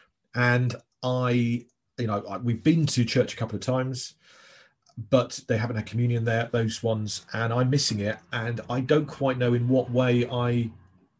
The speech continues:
will have it again. I will have it again at some point. But I think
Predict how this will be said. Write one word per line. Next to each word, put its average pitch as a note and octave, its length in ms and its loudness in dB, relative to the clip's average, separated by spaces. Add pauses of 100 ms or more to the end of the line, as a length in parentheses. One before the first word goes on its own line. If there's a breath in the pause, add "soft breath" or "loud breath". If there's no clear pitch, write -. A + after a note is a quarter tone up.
(380)
will B2 200 0
have A#2+ 160 -2
it A2+ 100 -2
again. A2+ 320 2
I A2+ 80 2
will C#3 200 8
have A2+ 140 0
it F2+ 100 -6
again F2+ 240 -6
at G2+ 60 -10
some G#2+ 180 -4
point. F2+ 280 -8 (380)
But - 100 2
I - 40 4
think C#3 100 4